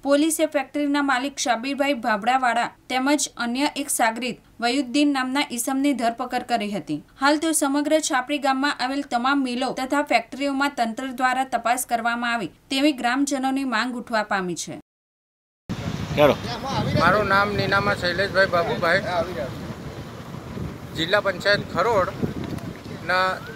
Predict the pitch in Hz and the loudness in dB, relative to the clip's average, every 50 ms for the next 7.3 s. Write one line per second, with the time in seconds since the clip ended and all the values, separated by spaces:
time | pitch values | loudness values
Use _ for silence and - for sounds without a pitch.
0 | - - - - - - - - 156 170 190 202 190 180 185 170 175 185 180 - | -14 -14 -14 -14 -14 -12 -8 -8 -4 0 2 2 2 0 -2 -2 -2 -4 -2 -2
1 | 175 165 170 165 - 170 180 185 185 - - - - - 233 240 220 - - - | -4 -6 -6 -8 -8 -6 -6 -6 -8 -10 -12 -12 -8 -4 -2 -2 -4 -4 -8 -16
2 | - 151 143 180 175 175 170 - - 165 190 214 - - - - - - - - | -16 -10 -4 -2 -2 -2 -2 -4 -8 -8 -8 -8 -10 -12 -14 -14 -14 -14 -14 -14
3 | - - - - - 151 147 156 180 202 202 180 185 180 175 180 180 175 180 180 | -14 -14 -14 -14 -8 -4 0 2 2 2 2 2 2 2 0 0 -2 0 2 2
4 | 180 185 180 - - - - - - - 160 156 156 - 208 220 - 185 175 175 | 2 0 -4 -6 -14 -16 -16 -10 -2 0 0 0 0 0 -2 0 2 2 2 2
5 | 180 180 180 180 185 - - - - - - - - - - - - 143 143 165 | 2 2 2 2 2 0 -4 -10 -14 -14 -14 -14 -14 -14 -14 -12 -8 -2 -2 2
6 | 170 202 220 233 240 - 214 202 190 - 202 196 180 175 165 170 208 196 - - | 4 4 4 4 4 2 2 0 0 2 2 2 2 2 2 0 0 0 0 -2
7 | 208 202 - - 208 202 | -4 -4 -2 2 4 4